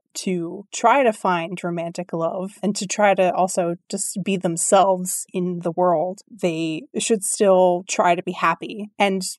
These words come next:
try to change the world through that expression, which is a very Supergirl idea. The concept of, despite the odds, choosing to be happy, choosing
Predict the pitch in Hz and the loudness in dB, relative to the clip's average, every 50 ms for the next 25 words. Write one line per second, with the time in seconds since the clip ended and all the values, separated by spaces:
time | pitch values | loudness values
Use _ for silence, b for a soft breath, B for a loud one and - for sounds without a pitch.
0 | _ - - 214 175 175 170 175 180 - 202 190 180 180 185 - 175 170 175 185 | _ -2 0 2 2 2 0 -2 -6 -2 0 0 0 2 2 0 0 2 2 2
1 | 170 175 - - - 226 226 214 180 - - 180 - - - - - - - - | 2 2 -2 -4 -4 -2 2 2 0 0 0 -6 -14 -8 -6 -6 -6 -6 -10 -10
2 | - 226 214 - - 208 208 254 247 240 240 220 208 220 214 208 208 202 196 185 | -10 -12 -12 -8 -8 -6 -4 -2 2 2 2 4 4 4 6 6 4 4 2 2
3 | 170 175 185 - - 165 - 165 160 - 160 156 - - - 190 202 _ - 185 | 0 0 -2 -4 -6 -4 -4 -4 -4 -2 -2 0 0 -2 -4 -4 -8 _ -8 -8
4 | 165 165 - 208 202 202 214 208 208 190 175 196 180 170 175 180 175 _ - - | -8 -6 -8 -12 -12 -12 -12 -10 -10 -4 2 2 2 2 0 -4 -8 _ 2 2
5 | 214 190 - - 190 190 - 190 180 175 180 185 - - _ _ _ 220 180 180 | 2 4 4 2 2 2 2 0 0 0 -2 -6 -12 -20 _ _ _ -8 -6 -4
6 | 202 180 - - - - _ - 190 185 180 - - _ 185 180 185 180 175 165 | -4 -4 -4 -4 -6 -2 _ 2 4 4 2 -2 -6 _ -4 -2 2 2 2 2
7 | 160 160 160 170 - - - - - - _ - - - 214 190 175 175 175 165 | 2 0 -2 -2 -4 -4 -4 -4 -6 -8 _ -10 -6 -4 -2 -4 -2 -4 -6 -6
8 | 165 - - 180 185 170 185 - 151 151 - - 156 151 143 143 160 - - 185 | -6 -6 -6 -4 -4 -4 -4 -2 -4 -4 -4 -8 -10 -8 -10 -10 -10 -8 -6 -6
9 | 165 151 160 156 151 156 | -6 -6 -6 -8 -8 -10